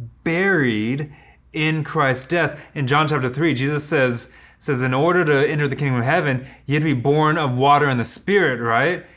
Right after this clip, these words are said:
And, and there's this living water, and there's the Holy Spirit. And, and he says this to Nicodemus, and Nicodemus doesn't understand him, right? And I still think none of us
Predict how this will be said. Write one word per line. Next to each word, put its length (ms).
And, 180
and 160
there's 140
this 220
living 560
water, 300
and 120
there's 140
the 100
Holy 400
Spirit. 760
And, 460
and 160
he 60
says 220
this 80
to 60
Nicodemus, 500
and 60
Nicodemus 340
doesn't 300
understand 480
him, 60
right? 180
And 120
I 40
still 240
think 300
none 140
of 80
us 300